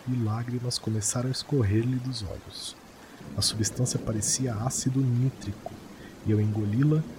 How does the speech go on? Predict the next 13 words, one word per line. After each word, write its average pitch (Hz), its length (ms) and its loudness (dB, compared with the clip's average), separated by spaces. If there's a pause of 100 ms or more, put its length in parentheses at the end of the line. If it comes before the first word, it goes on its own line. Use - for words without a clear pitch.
(240)
a 101 60 -6
pessoa 120 440 -2
tinha - 240 -6
a - 20 -4
sensação 131 800 0
de 127 120 0
receber 120 440 0
um 107 160 -2
golpe 123 340 -2
de 120 80 -2
cacetete 120 720 -2
na 127 80 4
nuca. 113 380 0